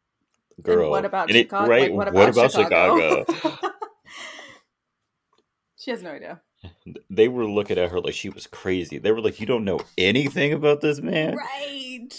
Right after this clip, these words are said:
Speaker 2: You let
Speaker 1: She's
Speaker 2: him in
Speaker 1: all
Speaker 2: our
Speaker 1: like,
Speaker 2: house? You
Speaker 1: "Right,
Speaker 2: don't know
Speaker 1: and you didn't know
Speaker 2: anything?"
Speaker 1: him?"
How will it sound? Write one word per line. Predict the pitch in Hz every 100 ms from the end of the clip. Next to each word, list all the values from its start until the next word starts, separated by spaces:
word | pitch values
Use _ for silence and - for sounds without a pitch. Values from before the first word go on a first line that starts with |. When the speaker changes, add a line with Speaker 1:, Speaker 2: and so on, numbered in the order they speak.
| -
Speaker 2:
You | 233
let | 143 139
Speaker 1:
She's | 139
Speaker 2:
him | 294
in | -
Speaker 1:
all |
Speaker 2:
our | 87
Speaker 1:
like, | -
Speaker 2:
house? | 143 110 147 269 - - - _ - - - -
You | 554
Speaker 1:
"Right, |
Speaker 2:
don't | 571 523
know |
Speaker 1:
and | 453
you | 494 466
didn't | - 349 349
know | 240 - -
Speaker 2:
anything?" | 392
Speaker 1:
him?" | 453 640 640 - _ _ _ -